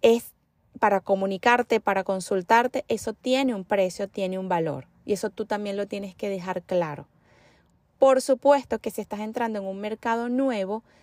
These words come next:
también tienes que entregar más valor y te-, de repente tienes que hacer más. Por ejemplo, para eso están las redes sociales. Ahí entrega valor. Siempre te recuerdo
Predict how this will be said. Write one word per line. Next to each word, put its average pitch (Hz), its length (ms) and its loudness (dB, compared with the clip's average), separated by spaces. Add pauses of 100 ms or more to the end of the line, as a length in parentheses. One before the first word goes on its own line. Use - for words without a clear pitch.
(340)
también 214 360 2
tienes 226 280 -2
que - 140 -2
entregar 226 680 2
más 208 360 -6
valor 226 440 4
y 240 100 -2
te-, 202 180 -2
de 202 160 -2
repente 196 400 -2
tienes 214 280 -6
que 240 120 -8
hacer 220 360 -4
más. 220 460 0
Por 208 160 -4
ejemplo, 196 360 -4
para 233 320 4
eso 247 180 0
están 196 240 -10
las 190 120 -8
redes 202 260 0
sociales. 175 540 -8 (360)
Ahí 262 360 2
entrega 226 500 0
valor. 190 420 0
Siempre 277 760 2
te - 120 0
recuerdo 202 680 0